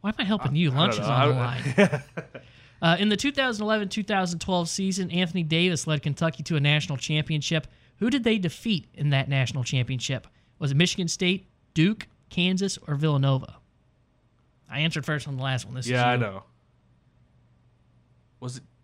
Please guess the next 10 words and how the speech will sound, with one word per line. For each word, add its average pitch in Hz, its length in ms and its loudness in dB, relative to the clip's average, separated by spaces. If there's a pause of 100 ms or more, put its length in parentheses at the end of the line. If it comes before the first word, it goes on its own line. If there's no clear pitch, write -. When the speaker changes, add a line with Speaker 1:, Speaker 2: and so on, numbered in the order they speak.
(100)
Speaker 2:
Duke? 208 340 -4 (2250)
Speaker 1:
I 180 100 -4
think 277 180 -6
it 226 80 -4
was 147 280 -10 (420)
Kansas. - 760 -6
Speaker 2:
I'm 135 80 -4
gonna 185 100 -2
go 185 100 -2
Duke. 113 440 -8